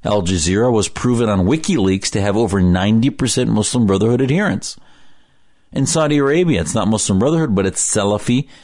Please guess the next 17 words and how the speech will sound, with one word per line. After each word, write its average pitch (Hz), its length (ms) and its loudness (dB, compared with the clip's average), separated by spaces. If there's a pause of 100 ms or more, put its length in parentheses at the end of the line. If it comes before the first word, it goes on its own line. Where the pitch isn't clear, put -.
(260)
Islamist 107 800 -2 (100)
ideology 117 840 0
that 92 220 0
believes 107 600 2
in 110 80 0
Islamic 101 500 0
State, - 360 -2
Sharia 104 580 0
state - 480 -2 (400)
supremacism. - 1000 -4 (400)
So - 160 -4
these 139 180 0
are 127 60 -2
not 104 180 -4
conspiracy 101 640 -2
theories, 87 440 -2
but 90 220 -2